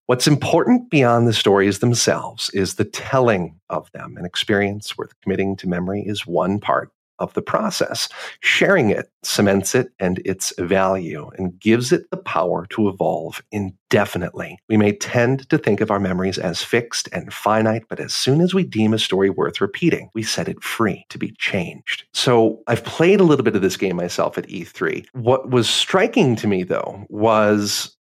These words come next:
kind of the overworld map, and I wanna get to that overworld map a little bit, but tell me about interacting with the N P Cs in this game and, and h-, the mechanics of collecting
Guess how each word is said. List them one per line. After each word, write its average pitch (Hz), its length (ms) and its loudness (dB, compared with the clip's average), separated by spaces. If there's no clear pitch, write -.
kind 131 200 2
of 113 60 0
the 120 160 2
overworld 107 800 2
map, 95 480 -2
and 92 80 -2
I - 20 -2
wanna 113 220 -2
get 110 400 -4
to 110 100 -4
that 92 240 0
overworld 95 540 2
map 90 340 -2
a - 20 2
little 120 200 2
bit, 143 240 2
but - 180 -2
tell - 300 -2
me 320 120 2
about 131 640 2
interacting 110 680 2
with 98 180 0
the 107 160 0
N 98 160 0
P 95 180 -6
Cs 98 380 -2
in 98 80 0
this 90 120 0
game 95 300 0
and, 92 300 0
and 98 200 -2
h-, - 300 -6
the 113 80 0
mechanics 143 960 0
of 98 440 2
collecting 107 760 0